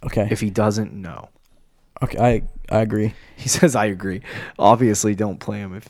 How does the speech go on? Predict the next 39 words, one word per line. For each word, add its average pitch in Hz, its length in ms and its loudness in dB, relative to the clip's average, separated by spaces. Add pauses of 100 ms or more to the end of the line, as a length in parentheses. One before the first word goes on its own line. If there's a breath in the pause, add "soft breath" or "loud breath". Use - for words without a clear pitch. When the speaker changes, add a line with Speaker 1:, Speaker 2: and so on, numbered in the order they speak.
(140)
Speaker 2:
if 110 140 -14
Speaker 1:
And 120 100 4
then 120 120 2
that's, 123 280 2
that's - 240 4
probably 123 260 4
it - 80 2
Speaker 2:
A 120 60 0
J 117 120 4
Speaker 1:
for 110 60 4
Speaker 2:
Brown? 120 280 2 (460)
Speaker 1:
<sighs> - 400 -20 (1600 loud breath)
I 110 80 -2
guess. - 500 -10 (960)
Speaker 2:
Did - 100 -2
we 131 80 2
say 131 160 0
start 123 240 -2
Derrick 123 220 -2
Henry, 123 280 -6
or 98 180 -8
did 101 140 -6
we 104 80 -2
Speaker 1:
Yes, 110 140 0
Speaker 2:
just - 120 -8
Speaker 1:
we 117 80 2
Speaker 2:
pass 104 60 0
Speaker 1:
did. 107 140 2
Speaker 2:
over? - 100 -8
Speaker 1:
We 113 80 0
Speaker 2:
Okay, 107 80 0
Speaker 1:
did 110 80 0
Speaker 2:
good. - 80 -8
Speaker 1:
say - 80 -4
start. - 240 -8 (340 loud breath)
Speaker 2:
Uh, 87 280 -4 (180)
well, 104 180 0
I 98 60 -8
mean, 78 160 -12